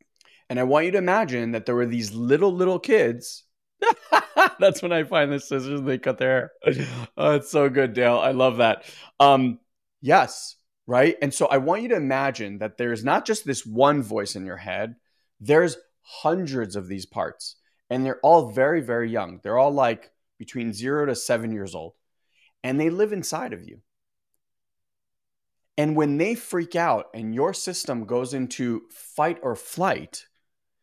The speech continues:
it's because one or a few of these parts are actually freaking out.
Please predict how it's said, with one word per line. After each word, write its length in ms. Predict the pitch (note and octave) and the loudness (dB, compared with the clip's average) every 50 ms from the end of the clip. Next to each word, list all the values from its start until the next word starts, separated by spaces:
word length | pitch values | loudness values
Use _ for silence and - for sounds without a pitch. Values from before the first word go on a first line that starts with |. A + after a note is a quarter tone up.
| _ _ _ _ _ _ | _ _ _ _ _ _
it's 160 | D#3+ D#3 - | 0 0 0
because 380 | - D#3+ D#3 - E3+ D#3 C#3 A#2 | -2 -6 -4 -2 0 0 0 -2
one 560 | A2+ A#2+ C3+ D3 D#3 E3+ F#3+ G#3 A3 A3 - - _ _ _ _ _ _ _ _ _ _ | -4 -2 2 2 4 4 2 2 -2 -4 -8 -12 _ _ _ _ _ _ _ _ _ _
or 160 | - C#3 D3+ | 2 4 4
a 60 | D#3 D3+ | 4 2
few 280 | - - F3+ G#3 A#3+ | 0 -4 -4 -4 -2
of 120 | A3 D#3+ A#2+ | -4 -4 -6
these 200 | A#2 G2+ - - | -6 -8 -8 -12
parts 500 | _ - - D2+ F2 F2 - - - - _ _ _ _ _ _ _ _ | _ -12 -8 -8 -8 -8 -10 -14 -20 -20 _ _ _ _ _ _ _ _
are 160 | C#3 D3 - - - _ | -2 -2 -2 -4 -6 _
actually 480 | D3 D3+ F3+ F3+ - - - F3+ F3 D#3 | -2 -2 -2 -2 -4 -8 -6 -4 -4 -4
freaking 880 | - - - - - - - C3+ C3+ D3+ E3+ E3 - - D#3 D3 C3+ - - | -4 -8 -16 -18 -20 -16 -12 -6 -4 -4 -4 -4 -6 -4 -4 -4 -4 -2 0
out. 400 | C#3 C#3+ G#2 - - - - | 0 0 0 -2 -6 -14 -20